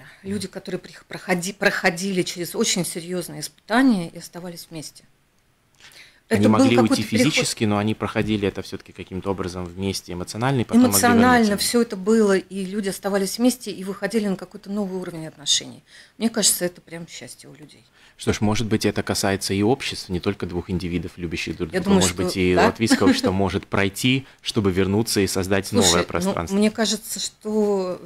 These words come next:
Speaker 1: и не только латвийское, вообще общество может пройти и создать новое пространство. Просто на это нужно, э, терпение, доверие и время.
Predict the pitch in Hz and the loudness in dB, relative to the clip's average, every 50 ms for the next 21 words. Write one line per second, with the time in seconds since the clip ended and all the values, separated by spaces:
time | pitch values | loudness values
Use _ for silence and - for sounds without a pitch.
0 | 170 170 - 190 180 175 - 311 311 - 277 233 214 - 196 170 170 - - - | -16 -8 -4 -4 -4 -2 -2 -4 -2 2 2 2 2 2 -4 -8 -10 -10 -10 -10
1 | 156 151 147 156 - - - - 262 294 302 240 185 165 - - - - - - | -12 -12 -12 -10 -6 -6 -4 -4 -4 -4 -4 -4 -4 -4 -6 -10 -14 -14 -16 -16
2 | 156 165 165 160 151 - _ - 160 160 147 - - - 147 156 - - 147 151 | -14 -12 -12 -12 -14 -16 _ -16 -16 -16 -14 -16 -18 -20 -20 -20 -20 -20 -20 -20
3 | 151 156 165 156 - 170 165 160 156 _ - 165 - - - - 165 160 - - | -18 -16 -16 -16 -18 -20 -20 -20 -20 _ -20 -20 -20 -20 -18 -18 -18 -18 -18 -20
4 | - _ - 180 175 - - 196 196 202 202 208 202 - 220 220 220 226 214 208 | -20 _ -20 -20 -20 -12 -8 -4 -2 -2 0 -2 -2 0 2 4 6 6 4 2
5 | 208 202 208 202 196 196 - - 175 190 180 - - 208 - - - 240 254 285 | 0 -4 -4 -6 -6 -8 -10 -12 -14 -14 -14 -12 -12 -12 -12 -6 -2 0 2 4
6 | 269 220 175 147 143 - _ _ _ _ _ _ _ _ _ _ _ _ _ _ | 4 2 2 -2 -8 -16 _ _ _ _ _ _ _ _ _ _ _ _ _ _
7 | _ _ _ _ _ _ _ _ _ - 165 190 170 185 196 214 233 214 196 170 | _ _ _ _ _ _ _ _ _ -4 0 2 4 6 6 6 6 4 2 0
8 | 160 156 165 - - _ _ _ _ _ _ _ - 190 202 170 143 165 180 175 | 0 -2 -6 -14 -20 _ _ _ _ _ _ _ -14 -12 -12 -12 -12 -12 -12 -12
9 | 170 | -14